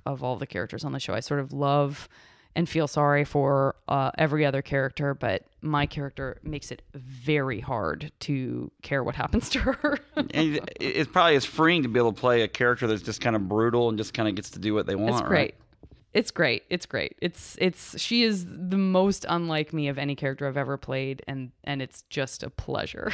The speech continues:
Speaker 1: <laughs>
Speaker 2: <laughs> All right. Well, last, last question here. Um, on this show, uh, we always ask people, "What have you been into lately?" And this can be a television show that you watch, uh, maybe a book that you're reading, a game, maybe your,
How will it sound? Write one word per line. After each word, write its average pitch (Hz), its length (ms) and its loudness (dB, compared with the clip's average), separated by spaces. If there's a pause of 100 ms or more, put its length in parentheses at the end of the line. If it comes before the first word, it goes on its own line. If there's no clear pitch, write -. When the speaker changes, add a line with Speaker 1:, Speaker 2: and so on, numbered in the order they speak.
Speaker 1:
<laughs> - 60 -14
Speaker 2:
<laughs> - 60 -6
All 175 1000 0
right. 151 140 6
Well, 127 100 4
last, - 360 4
last 135 260 4
question 147 480 4
here. 127 400 4 (400)
Um, 135 260 6
on 131 220 6
this 160 140 4
show, 127 580 6 (180)
uh, 113 160 6
we 117 100 6
always 123 200 6
ask 123 180 4
people, 117 380 4
"What 117 380 4
have 123 240 -2
you 131 160 4
been 120 180 2
into 135 560 2
lately?" 80 480 0
And 92 100 -2
this 107 120 -2
can 107 240 -2
be 101 320 2 (480)
a 107 80 0
television 151 480 4
show 135 220 4
that 131 60 4
you 110 120 2
watch, 120 500 4
uh, 92 60 -4
maybe 101 220 0
a 95 60 0
book 113 260 0
that 120 100 -2
you're 110 140 2
reading, 113 480 2
a 92 40 -2
game, 110 400 4
maybe 120 240 4
your, 143 540 4